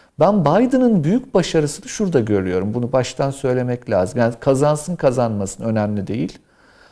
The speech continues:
Aslında hiçbir şekilde temsil etmediği sol değerleri bir şekilde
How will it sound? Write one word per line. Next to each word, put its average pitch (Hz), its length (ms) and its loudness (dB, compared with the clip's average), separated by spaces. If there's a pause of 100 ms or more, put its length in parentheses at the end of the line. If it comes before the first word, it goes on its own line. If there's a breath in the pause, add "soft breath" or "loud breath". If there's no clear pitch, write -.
(220 soft breath)
Aslında 226 500 0
hiçbir 285 500 -4
şekilde 180 460 -2
temsil 151 420 -2 (100)
etmediği 117 720 -4 (640 soft breath)
sol 214 540 2
değerleri 110 720 2 (600)
bir 233 160 -2
şekilde 131 760 -2